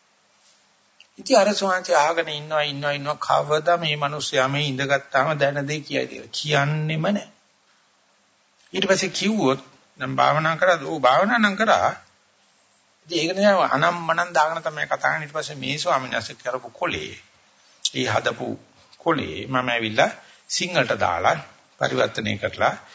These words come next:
ඒක තමයි ඔයගොල්ලෝ අතට ඔය පත් වෙලා තියෙන්නේ මේ කමඨාන් සුද්ධ කිරීමේදී වාර්තාගත යුතු ක්‍රමය,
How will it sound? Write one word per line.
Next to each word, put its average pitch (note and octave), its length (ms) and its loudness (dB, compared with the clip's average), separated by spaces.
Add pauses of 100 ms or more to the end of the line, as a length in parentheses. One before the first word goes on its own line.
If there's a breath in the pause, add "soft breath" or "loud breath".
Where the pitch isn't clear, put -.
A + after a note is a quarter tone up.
(140 loud breath)
ඒක D#3 180 -2
තමයි D3 280 0
ඔයගොල්ලෝ C3 320 2
අතට - 180 -6
ඔය B2+ 100 -2
පත් - 240 0
වෙලා A2+ 200 0
තියෙන්නේ G#2 360 -6
මේ D3 120 -4
කමඨාන් B2 440 -4
සුද්ධ A#2+ 240 -14
කිරීමේදී A#2 420 -18
වාර්තාගත A2+ 640 0
යුතු A2 200 -10
ක්‍රමය, - 300 -2